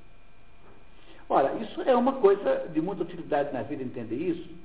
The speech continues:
porque você começa a entender alguns mistérios aí que nos, no, no nosso entorno, né? Por exemplo, é,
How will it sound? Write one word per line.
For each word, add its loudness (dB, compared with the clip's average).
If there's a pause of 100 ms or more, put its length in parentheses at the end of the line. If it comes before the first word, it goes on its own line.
(360)
porque 0
você -4
começa 4
a 4
entender 0
alguns -4
mistérios -4
aí -6
que -6
nos, -2 (100)
no, -6
no -4
nosso -6
entorno, -2 (100)
né? -8 (240)
Por -2
exemplo, -2 (580)
é, -2